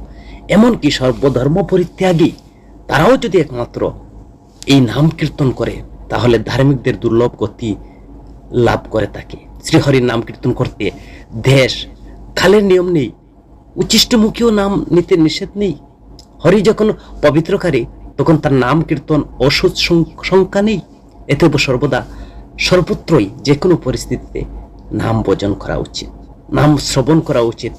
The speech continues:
নাম কীর্তন করা উচিত। ভগবানের নাম কীর্তনে দেশ, কাল, অবস্থানের বিচার নেই। বাল্য, যৌবন, পৌল প্রভৃতি সকল বয়সে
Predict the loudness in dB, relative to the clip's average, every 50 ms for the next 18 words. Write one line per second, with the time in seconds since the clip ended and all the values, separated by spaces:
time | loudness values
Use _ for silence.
0 | -4 0 2 2 0 0 -4 -8 -2 0 0 0 2 0 0 0 0 -2 -2 -4
1 | -4 -4 -4 -8 -16 -16 -16 -10 0 0 2 2 4 2 2 2 2 2 0 0
2 | 0 -2 -4 -2 -4 -10 -4 -2 0 0 0 0 0 2 2 2 2 0 -4 -4
3 | -4 -2 -2 -2 -2 -4 -8 -14 -14 -10 -2 0 2 2 2 0 -2 -4 -6 -2
4 | 2 2 2 2 0 -4 -10 -10 -4 -2 2 2 4 2 2 0 -2 -8 -14 -20
5 | -20 -20 -20 _ _ -20 -20 -20 -20 -12 -2 2 4 4 4 4 4 2 2 0
6 | -2 0 0 -2 -2 -2 -2 0 0 2 2 2 0 0 -2 -4 -4 -4 -4 -2
7 | -2 -2 -2 -2 -2 -4 2 2 2 2 2 -2 -2 -2 -2 0 -2 -2 -2 -4
8 | -4